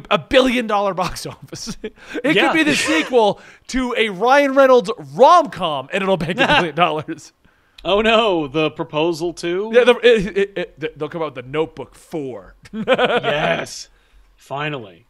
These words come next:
Speaker 1: It'll be something
Speaker 2: Uh,
Speaker 1: you know is not going to work, and we're gonna go see it, <laughs> I think.
Speaker 2: Yeah.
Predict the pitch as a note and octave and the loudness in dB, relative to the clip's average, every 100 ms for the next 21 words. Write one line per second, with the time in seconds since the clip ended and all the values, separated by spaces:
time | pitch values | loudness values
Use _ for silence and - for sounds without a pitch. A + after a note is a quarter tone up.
0 | - C4+ D4+ D4 F4 F4+ F4 D#4 C#4 A#3 | -2 2 2 0 -2 -2 0 0 0 2
1 | A#3+ B3+ C#4+ C4+ G#3+ E3+ G3 G#3+ A3 G3+ | 4 6 4 0 -8 -8 -2 2 2 0
2 | F#3+ G#3 G3 F3+ D#3+ F3 D3+ - D#3+ D#3+ | -4 -4 -2 -4 -4 -4 -6 -8 -8 -6
3 | D#3 D#3+ D#3+ D3 D3 - C3+ G#2+ - C3+ | -2 0 0 -2 -6 -6 -10 -10 -10 -10
4 | D3+ - - - - _ _ _ _ _ | -10 -12 -14 -14 -20 _ _ _ _ _
5 | _ E3 D3 E2 | _ -8 -6 -6